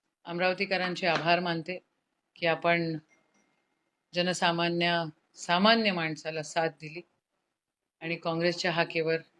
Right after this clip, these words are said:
आपण आदरणीय खासदार बळवंतदादांना निवडून दिले. जोश, रॅली या सगळ्या गोष्टी अभिप्रेत आहे, पण काल, अ,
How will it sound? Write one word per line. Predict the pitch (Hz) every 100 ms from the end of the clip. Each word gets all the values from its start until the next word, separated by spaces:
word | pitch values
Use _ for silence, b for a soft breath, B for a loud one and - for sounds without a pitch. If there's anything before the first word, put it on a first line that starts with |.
| _
आपण | 156 147 165 160 156 _ _ _ _ _
आदरणीय | 165 160 170 170 170
खासदार | 170 147 156 160
बळवंतदादांना | 156 156 156 160 156 156 156 156
निवडून | 151 151 170
दिले. | 147 135 _ _ _ _ _ _ _ _ _ _ _ _ _ _ _ _ _ _ _ _ _ _ 160
जोश, | 202 220 233 226
रॅली | 202 190 214 220 220 202 _ _ _ _
या | 190 190
सगळ्या | 190 190 196
गोष्टी | 190 175 - 190 185 190 _
अभिप्रेत | 160 175 185 190 190
आहे, | 170 147 143 - _ _ _ _ _ _ _ _ _ _ _
पण | 202 208
काल, | 208 214 233 269 269
अ, | 240